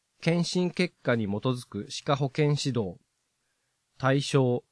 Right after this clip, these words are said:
区内在住で七十六歳の方。三年三月三十一日現在の年齢です。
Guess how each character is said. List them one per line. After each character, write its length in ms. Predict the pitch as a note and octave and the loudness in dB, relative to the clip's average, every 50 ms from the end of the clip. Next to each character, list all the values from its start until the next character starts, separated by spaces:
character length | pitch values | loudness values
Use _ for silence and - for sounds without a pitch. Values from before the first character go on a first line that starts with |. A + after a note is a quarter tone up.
| _ _ _ _ _ _ _ _ | _ _ _ _ _ _ _ _
区 160 | - - F3+ F#3 | -6 -2 0 2
内 220 | F#3+ F3 D3+ B2+ | 4 4 4 4
在 260 | A2 B2 B2 A#2+ A#2+ | 2 2 2 2 2
住 220 | A2 A#2+ B2 A#2+ G#2+ | 2 2 0 2 2
で 260 | A#2 A2+ A#2 - - _ | 2 0 0 0 -4 _
七 300 | G2 G2 A#2+ D#3 F3 F3 | -8 -4 -2 -2 0 0
十 240 | D#3+ E3 C#3+ B2 A2+ | 2 2 2 2 2
六 180 | A2 G#2 - | 0 -2 -4
歳 240 | - - D#3 C#3 A#2 | -2 0 0 2 0
の 100 | G2+ F2+ | 0 -4
方。 380 | - - F2+ - F2+ F2 F2+ - _ _ _ _ _ _ _ _ _ _ _ _ _ _ _ _ _ _ _ _ _ _ | -6 -10 -12 -12 -12 -12 -12 -14 _ _ _ _ _ _ _ _ _ _ _ _ _ _ _ _ _ _ _ _ _ _
三 380 | - - - C#3 D3 D#3+ E3 D#3+ | -10 -6 -2 -2 0 0 0 2
年 300 | D#3 D3 D3 D3 C#3+ - _ _ _ | 2 2 2 2 -2 -4 _ _ _
三 340 | - - E3+ F#3 G3 F#3 | -10 -6 -4 -2 0 0
月 200 | E3 D3 C3 - | 0 0 -2 -2
三 320 | - - D3 D#3 E3+ F3 D3+ | -6 -6 -4 -2 -2 -2 -2
十 200 | C#3+ C#3+ C3+ B2 | 0 0 0 0
一 260 | A#2 - - C#3+ D#3+ | 0 -2 -4 -4 -2
日 240 | E3 D#3 - D#3+ D#3 | -2 -2 -4 -4 -2
現 280 | D3 D#3 D#3 D3+ C#3+ | 2 2 2 2 2
在 220 | B2+ C3 B2+ C3 D3 | 0 0 0 0 0
の 120 | F3+ E3 | 0 0
年 220 | C#3+ B2 A#2 A2+ A2 | 0 0 0 0 0
齢 200 | G#2 G2+ F#2+ E2+ | -2 -2 -4 -6
で 120 | F2 F#2 | -8 -10
す。 280 | - - - - - | -12 -14 -16 -20 -20